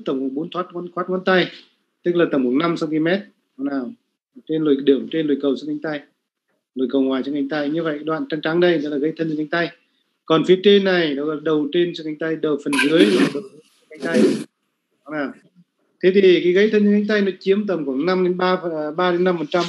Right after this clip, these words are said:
của gãy xương ở trẻ em. Người trẻ, <clears throat> ở gãy xương, đối với người trẻ thì hay gặp những cái chấn thương, lực chấn thương lớn.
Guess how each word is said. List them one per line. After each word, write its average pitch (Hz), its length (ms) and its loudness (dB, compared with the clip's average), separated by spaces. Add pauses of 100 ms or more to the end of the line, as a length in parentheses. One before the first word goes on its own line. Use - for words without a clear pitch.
của 127 140 -2
gãy 190 140 4
xương 196 300 4 (800)
ở 120 100 -12
trẻ 143 100 -4
em. 170 300 -2 (840)
Người 165 260 4
trẻ, 156 380 0 (160)
<clears throat> - 160 -20 (240)
ở 160 260 0
gãy 190 120 4
xương, 202 260 2 (400)
đối 165 200 0
với 196 100 2
người 165 200 2
trẻ 147 380 0 (1080)
thì 156 220 4
hay 175 180 4
gặp 160 220 -2
những 147 300 -4
cái - 120 -20
chấn 170 180 -2
thương, 175 220 2
lực 143 140 2
chấn 165 160 -2
thương 175 380 2
lớn. 180 420 4